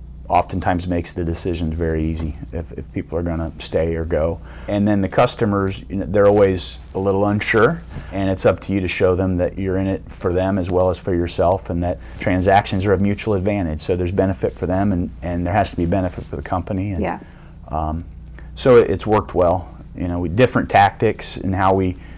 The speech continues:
Speaker 1: communicate the change and how we, how we, uh, embrace customers, but we're learning as we go. I, I don't have a perfect formula, that's,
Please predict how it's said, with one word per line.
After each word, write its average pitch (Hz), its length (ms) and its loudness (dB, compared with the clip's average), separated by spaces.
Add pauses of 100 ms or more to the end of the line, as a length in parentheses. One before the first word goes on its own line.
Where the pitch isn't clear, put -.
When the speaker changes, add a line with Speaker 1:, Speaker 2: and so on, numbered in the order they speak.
(240)
Speaker 1:
communicate 101 540 2
the - 80 -4
change 92 600 0
and 82 140 -2
how 92 180 4
we, 87 220 2
how 87 300 2
we, 87 400 0
uh, 85 320 -2
embrace 87 400 0
customers, 85 600 -4
but 78 280 -6 (440)
we're 104 160 2
learning 98 280 4
as 90 120 0
we 87 120 -2
go. 80 220 2
I, 85 320 2
I 90 40 2
don't 85 180 -2
have 85 160 -2
a 82 40 -2
perfect - 400 -6
formula, 82 460 -4
that's, 82 400 -6